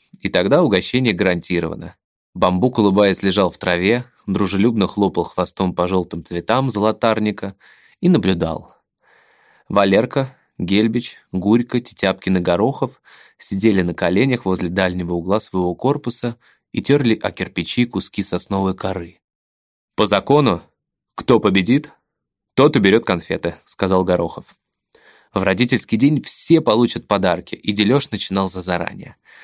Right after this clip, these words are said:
"А сколько можно брать?" спросил Гурько. "Сколько хочешь, но не больше двух".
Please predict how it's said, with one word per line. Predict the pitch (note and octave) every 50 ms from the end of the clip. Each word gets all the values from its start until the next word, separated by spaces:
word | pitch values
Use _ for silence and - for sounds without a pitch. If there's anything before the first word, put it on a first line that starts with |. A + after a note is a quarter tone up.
| - - - - _ _ -
"А | -
сколько | - - G3 - E3
можно | D3 C3+ - B2+
брать?" | B2 A#2+ C3+ D#3 C#3+ A2+ G#2
спросил | - - A2 G#2 - - A#2 A2
Гурько. | G#2+ A2+ A#2 A2 G2+ G2+ - F#2+ - - - _ _ _ _ _ _ _ _ _
"Сколько | - - - - A2+ G2 - F#2+
хочешь, | F2 - A2 A#2+ - - -
но | A2
не | G#2 F#2+
больше | F2+ E2+ A#2 B2 - -
двух". | A2 G#2 G2 F2+ - - - -